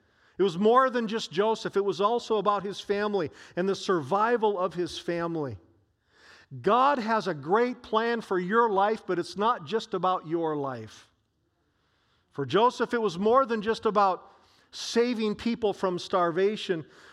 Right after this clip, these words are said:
but it was also about God healing relationships. God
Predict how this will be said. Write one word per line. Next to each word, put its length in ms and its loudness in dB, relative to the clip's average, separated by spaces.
but 100 2
it 20 4
was 160 2
also 360 0
about 300 -2
God 240 -2
healing 640 -4
relationships. 1160 -8
God 460 0